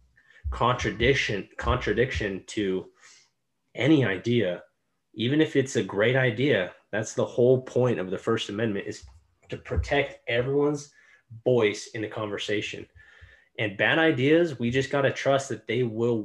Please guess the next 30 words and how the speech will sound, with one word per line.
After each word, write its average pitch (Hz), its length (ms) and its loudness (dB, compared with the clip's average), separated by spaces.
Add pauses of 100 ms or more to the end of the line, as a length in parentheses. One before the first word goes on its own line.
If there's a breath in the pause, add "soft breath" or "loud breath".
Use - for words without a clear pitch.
(100)
re-, 110 320 -2
weed 107 240 -6
themselves 95 460 -8
out. 95 260 -6
Bad 110 180 -2
ideas 120 400 -2
will 101 180 -8 (140)
have 110 260 -6
no 104 460 -4
foundation. 95 800 -8
Good 110 180 -2
ideas 123 580 0 (340 soft breath)
will 98 120 -6
have 95 280 -10
data. 107 500 -2
They 95 120 -2
will 92 200 -6
have 92 320 -10
backing 101 400 -8
of 98 120 -8
other 95 220 -6
people 110 420 -6
that 110 140 -6
want 107 220 -8
those 107 160 -4
good 107 160 -6
ideas 104 380 -4
to 104 100 -14
pr-, 104 320 -12 (180)
pursue. 131 500 -6